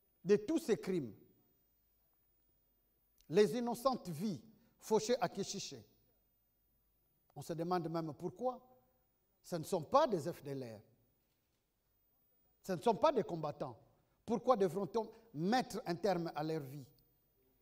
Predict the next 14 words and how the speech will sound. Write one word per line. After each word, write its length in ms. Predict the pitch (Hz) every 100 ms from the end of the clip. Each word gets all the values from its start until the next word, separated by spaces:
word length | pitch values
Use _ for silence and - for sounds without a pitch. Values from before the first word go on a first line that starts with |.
| _ _ _ _ _ _ _ _ -
Il 180 | 185 165
faut 400 | 190 180 170 - - _ _ _ _ _ _ _ _ _ _ _
qu'il 160 | - 151
y 40 |
ait 260 | 233 214 170
réellement 400 | 170 165 170 170
une 180 | 160 156
justice. 480 | 123 - 143 - - _ _ _ _ _ _ _ _ _ _ _ _ _ _ _ _ _ _ _ _ _ _ 127
Vous 180 | 156
avez 220 | 170 160 185
appris 440 | 147 - 247 254 - _ _
qu'à 140 | - 156
ce 160 | 196
jour, 380 | 165 220 262 240